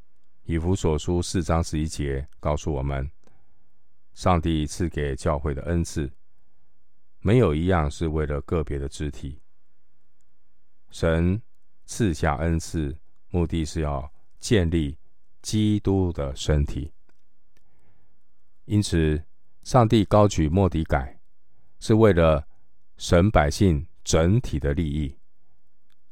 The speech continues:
要把上帝的百姓带进到安息的里面。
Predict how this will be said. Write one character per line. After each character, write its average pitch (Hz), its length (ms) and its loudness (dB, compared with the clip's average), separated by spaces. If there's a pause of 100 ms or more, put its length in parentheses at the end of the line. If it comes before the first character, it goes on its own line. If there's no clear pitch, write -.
(720)
要 117 160 10
把 82 300 8
上 120 200 6
帝 110 80 4
的 101 120 4
百 69 200 2
姓 73 320 2 (340)
带 82 200 4
进 76 240 2
到 69 360 -2
安 98 240 4
息 71 220 -2
的 67 140 -2
里 62 160 -8
面。 67 240 -4